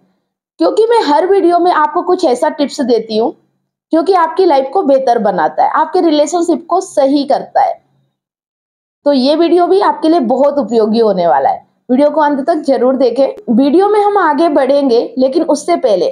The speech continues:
आप लोगों के लिए एक सवाल। छह व्यक्ति A, B, सी, डी, ई और एफ है। B E के पति का भाई है, B ए का पिता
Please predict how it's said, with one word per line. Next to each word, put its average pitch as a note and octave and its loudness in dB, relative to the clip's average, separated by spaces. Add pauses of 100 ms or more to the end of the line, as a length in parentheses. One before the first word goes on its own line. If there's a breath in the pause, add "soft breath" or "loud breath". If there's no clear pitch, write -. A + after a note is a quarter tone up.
(140)
आप D4+ 0
लोगों C4+ 0
के C#4+ -2
लिए A#3+ -2 (140)
एक A3+ 0
सवाल। D3+ -2 (200)
छह F4 2
व्यक्ति C4 -2 (340)
A, C#4 0
B, C4 0
सी, C4+ -2
डी, B3 -2
ई B3+ 0
और C#4 0
एफ G3 0
है। D3+ -2 (560)
B C#4+ 2 (180)
E E4 2
के F#4 2
पति C#4+ -2
का E4+ 2
भाई A3 -2
है, C#3+ -2 (340)
B E4+ 2 (160)
ए C#4 2
का F4 0
पिता C#4 -2